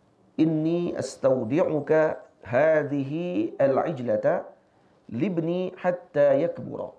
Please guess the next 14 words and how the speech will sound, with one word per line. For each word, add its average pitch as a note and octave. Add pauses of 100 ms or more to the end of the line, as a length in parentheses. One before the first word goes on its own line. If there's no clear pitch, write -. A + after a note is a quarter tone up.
(720)
Ya D#3
Allah, F3 (720)
sesungguhnya D#3
aku C#3+
tinggalkan C3+ (1300)
dan B2
aku D3+
letakkan D3+
lembu D3
ini D#3
dalam C#3
penjagaanmu, C#3
ya C3
Allah, B2+